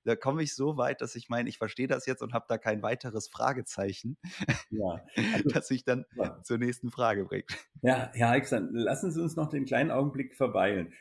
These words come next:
Speaker 2: Also die Hörer
Speaker 1: Bitte.
Speaker 2: sind, sind zum Teil ein bisschen überfordert jetzt mit dem, mit dem Modell gewesen. Also das ist ja ein sehr komplexes Modell, äh, äh, das ist wissenschaftlich hinterlegt, dafür bin ich promoviert worden. Also das ist,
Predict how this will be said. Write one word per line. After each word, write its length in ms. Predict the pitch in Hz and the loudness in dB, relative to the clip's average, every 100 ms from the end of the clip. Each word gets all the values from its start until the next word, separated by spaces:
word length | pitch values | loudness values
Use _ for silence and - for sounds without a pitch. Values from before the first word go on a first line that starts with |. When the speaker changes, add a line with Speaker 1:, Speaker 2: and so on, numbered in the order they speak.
| - | -6
Speaker 2:
Also 180 | 110 120 | -2 2
die 180 | 123 | 4
Hörer 240 | 117 127 127 | 6 6 6
Speaker 1:
Bitte. 180 | 110 85 | 4 -2
Speaker 2:
sind, 160 | 143 - | -4 -2
sind 240 | - 147 | 2 2
zum 160 | 139 123 | 4 2
Teil 300 | 123 113 131 | 4 2 4
ein 140 | 123 120 | 2 -2
bisschen 240 | 117 120 | -4 -4
überfordert 640 | - 101 85 78 87 - _ | -2 -2 -2 -2 -4 -10 _
jetzt 360 | 95 - - 131 | -8 -8 -10 -4
mit 160 | 117 | -2
dem, 260 | 110 104 101 | -2 -2 -4
mit 140 | 113 | -4
dem 120 | 107 101 | -2 -2
Modell 320 | 101 101 104 | 0 0 -2
gewesen. 480 | 95 87 85 - _ _ - | -4 -6 -12 -18 _ _ -8
Also 180 | 101 113 | -6 -4
das 160 | 120 | -4
ist 120 | 127 | -2
ja 80 | 127 | -2
ein 80 | 113 | 2
sehr 160 | 123 120 | 2 2
komplexes 500 | 110 101 123 135 120 | 0 0 0 -2 -2
Modell, 460 | 120 113 107 117 - - _ - | 0 0 0 -2 -10 -20 _ -4
äh, 220 | 101 107 | 0 0
äh, 340 | - 104 101 | -2 -2 -2
das 200 | 101 104 | -4 -4
ist 200 | 120 - | -6 -6
wissenschaftlich 560 | 107 143 - 104 - 110 | -6 -4 -4 -4 -4 -4
hinterlegt, 680 | 113 101 95 98 135 - _ | 0 0 0 0 -2 -6 _
dafür 260 | 98 - 101 | -8 -6 -6
bin 140 | 113 | -6
ich 120 | 110 | -6
promoviert 520 | 104 101 90 104 135 | -6 -6 -4 -4 -4
worden. 280 | 101 - 101 - - | -6 -6 -8 -14 -6
Also 200 | 107 104 | -4 -2
das 220 | 101 104 | -2 -2
ist, 220 | 143 - | -2 -2